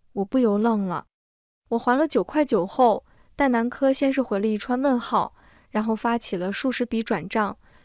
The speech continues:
全是九千九百九十九的大红包。我数了好几次，足足发了十一个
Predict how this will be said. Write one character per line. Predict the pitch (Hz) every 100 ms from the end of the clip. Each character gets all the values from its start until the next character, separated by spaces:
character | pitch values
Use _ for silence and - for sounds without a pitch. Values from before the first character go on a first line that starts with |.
| -
全 | - 214 226
是 | - 285 240
九 | - 208 185
千 | - 240
九 | 233 208
百 | 214 220
九 | 185
十 | -
九 | 202 170
的 | -
大 | 233 220
红 | 208 202
包。 | 214 240 262 _ _ _ _ _ _ -
我 | 254
数 | - 214
了 | 214
好 | - 220
几 | 277 196
次， | - - 220 196 - _ _ _
足 | - 233
足 | 247
发 | 240 254
了 | 254
十 | 233 - 220
一 | 269 311
个 | - 220 196 214